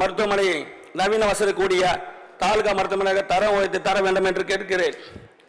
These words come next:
மயிலம் தொகுதியில் பொறுத்தவரை நகராட்சியே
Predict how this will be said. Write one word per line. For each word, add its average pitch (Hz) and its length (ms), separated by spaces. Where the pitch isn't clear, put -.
மயிலம் 220 380
தொகுதியில் 202 380
பொறுத்தவரை 202 440
நகராட்சியே 208 520